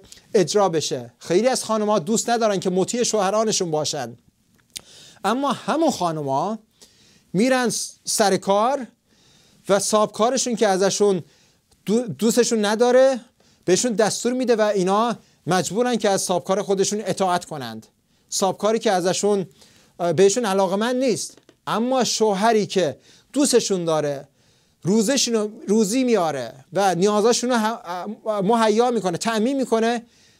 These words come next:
دوست ندارن که مطیع شوهر-، شوهرانشون باشن. این واقعاً جای شرمساریه. ما باید نظم خداوند رو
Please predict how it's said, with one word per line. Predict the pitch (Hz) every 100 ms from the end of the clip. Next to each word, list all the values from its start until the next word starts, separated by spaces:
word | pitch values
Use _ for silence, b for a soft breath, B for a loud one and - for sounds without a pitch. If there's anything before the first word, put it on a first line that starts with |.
| b
دوست | 233 233 233
ندارن | 240 220 214
که | 196
مطیع | 185 190 220
شوهر-، | 196 190 170 180 -
شوهرانشون | - 170 170 170 156 151
باشن. | 143 131 143
این | 226 233 190
واقعاً | 185 160 202 196
جای | - 196 214
شرمساریه. | 202 185 175 151 170 160 156 143
ما | 196 226
باید | 190 180 185 190 - B B B -
نظم | 156 220 180 202
خداوند | 196 190 180 160 170 151
رو | 180 190 190